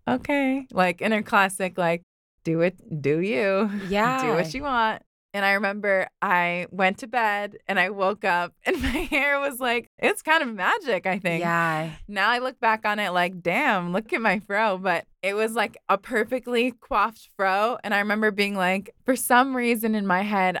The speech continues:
Speaker 1: I thought I would wake up and it would still be, like, totally the way I
Speaker 2: Yeah.
Speaker 1: fell asleep with it.
Speaker 2: Yeah.
Speaker 1: I was probably, like, five.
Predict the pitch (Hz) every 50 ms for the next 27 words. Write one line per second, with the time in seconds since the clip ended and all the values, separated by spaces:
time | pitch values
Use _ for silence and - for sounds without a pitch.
0 | - - 170 170 - - 185 175 - - - 165 175 180 180 180 180 170 165 170
1 | - 185 180 180 - - 175 180 170 151 160 165 - - - - 180 165 170 175
2 | 180 180 175 175 170 156 147 156 - - - 202 170 170 170 170 165 165 165 165
3 | 165 170 180 175 175 170 165 160 160 160 143 147 151 180 185 175 175 170 - -
4 | 170 170 170 - 208 214 - 233 233 247 277 277 - 175 170 160 156 147 147 151
5 | - 202 233 247 247 220 - 196 185 180 175 170 165 143 131 131 - - - -
6 | - - - 55 - 180 -